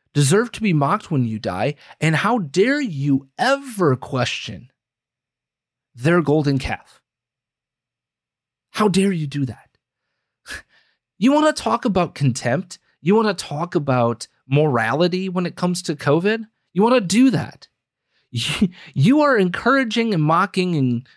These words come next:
and whatever the death of people on the one hand, right? And then on the other hand, telling us how dare we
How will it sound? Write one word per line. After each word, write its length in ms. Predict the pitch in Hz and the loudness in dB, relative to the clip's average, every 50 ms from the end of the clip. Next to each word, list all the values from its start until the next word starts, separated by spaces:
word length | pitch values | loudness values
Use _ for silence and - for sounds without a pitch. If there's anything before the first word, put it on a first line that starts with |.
| _ _ - | _ _ -2
and 160 | 131 131 139 | 2 2 4
whatever 440 | 165 214 220 233 240 190 175 160 147 | 4 4 2 2 0 0 0 0 0
the 120 | 151 139 | 0 -2
death 360 | 135 135 165 170 214 220 - | 0 0 0 0 0 -2 -2
of 200 | 226 214 185 180 | -2 -2 -2 -2
people 360 | - - 220 220 - 147 143 | -2 -2 -2 0 2 2 4
on 160 | 143 143 147 147 | 4 4 2 0
the 80 | 139 | 0
one 220 | 139 156 180 185 147 | 0 2 2 2 0
hand, 320 | 135 104 85 57 - - | 0 -2 -4 -6 -8 -6
right? 300 | 104 127 180 214 214 - _ _ _ _ _ _ _ _ _ _ _ _ _ _ _ _ _ _ _ _ _ _ _ | -2 -2 0 -2 -2 -6 _ _ _ _ _ _ _ _ _ _ _ _ _ _ _ _ _ _ _ _ _ _ _
And 140 | - 175 220 | 0 2 2
then 80 | 247 | 4
on 160 | 262 269 262 | 2 2 4
the 100 | 220 202 | 4 2
other 220 | 214 226 220 208 165 | 2 2 2 2 4
hand, 320 | 143 143 139 139 139 135 | 4 4 2 0 -2 -4
telling 280 | - - 160 165 165 160 | -2 -2 0 0 0 -2
us 120 | 156 147 - | -2 -4 -2
how 160 | - 156 151 | -2 -4 -2
dare 260 | 135 139 160 190 190 | -2 0 2 2 2
we 500 | 151 135 151 170 165 143 120 120 139 135 | 2 2 0 0 2 2 2 2 0 -4